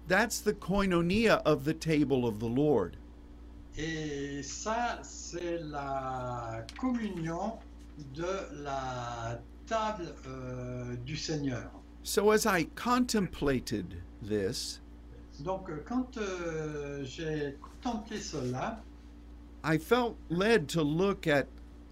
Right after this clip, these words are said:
Speaker 1: all of the places in the New Testament where this word was used.
Speaker 2: Donc, j'ai été amené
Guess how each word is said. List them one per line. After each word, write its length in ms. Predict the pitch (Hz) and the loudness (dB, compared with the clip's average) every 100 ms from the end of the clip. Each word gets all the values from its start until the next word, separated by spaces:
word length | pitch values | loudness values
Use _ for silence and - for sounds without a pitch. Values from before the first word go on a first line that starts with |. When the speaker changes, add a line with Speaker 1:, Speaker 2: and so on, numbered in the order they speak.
| - - | -8 2
Speaker 1:
all 340 | 190 220 233 | 8 8 10
of 100 | 226 | 8
the 100 | 180 | 6
places 720 | 190 180 190 185 - 135 117 117 | 2 4 4 2 2 2 2 2
in 160 | 147 160 | 4 6
the 100 | 160 | 6
New 200 | 160 160 | 6 4
Testament 680 | 160 170 165 - 139 127 117 | 2 2 2 2 2 2 2
where 220 | 120 123 113 | 2 2 2
this 480 | 101 143 170 - | 2 4 4 2
word 600 | 156 143 156 131 120 120 | 0 4 8 8 6 2
was 200 | 117 120 123 | 0 2 4
used. 560 | 139 113 80 - - - - - - - - - - - | 4 4 0 -6 -14 -16 -16 -18 -18 -18 -16 -18 -16 -8
Speaker 2:
Donc, 320 | 143 165 - | -2 -2 -4
j'ai 220 | 139 170 175 | -6 -2 -4
été 220 | - 170 | -2 -2
amené 640 | 156 147 151 180 247 247 | 0 0 -2 2 2 2